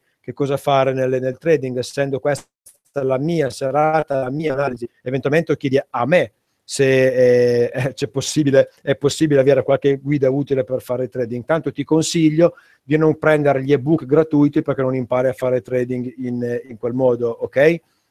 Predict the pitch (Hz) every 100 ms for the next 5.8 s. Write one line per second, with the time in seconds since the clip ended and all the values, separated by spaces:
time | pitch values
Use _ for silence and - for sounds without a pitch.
0 | _ 123 123 123 127 123 131 147 127 143
1 | 143 _ _ _ _ _ _ _ _ _
2 | _ _ _ _ _ _ - - - 123
3 | 92 80 _ _ _ _ _ _ _ _
4 | _ 135 151 139 131 151 151 147 139 160
5 | 147 131 139 143 131 127 123 123